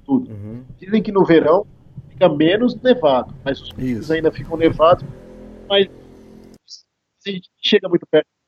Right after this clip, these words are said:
Speaker 1: elas estão três mil metros, por aí. A montanha mais alta hoje da,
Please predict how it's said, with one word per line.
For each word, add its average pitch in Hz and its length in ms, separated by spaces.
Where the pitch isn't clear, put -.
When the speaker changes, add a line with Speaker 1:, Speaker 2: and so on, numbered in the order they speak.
Speaker 1:
elas 135 160
estão 220 280
três 180 280
mil 147 160
metros, 139 600
por 165 180
aí. 120 240
A 123 80
montanha 165 360
mais 170 320
alta 156 500
hoje 127 260
da, 110 460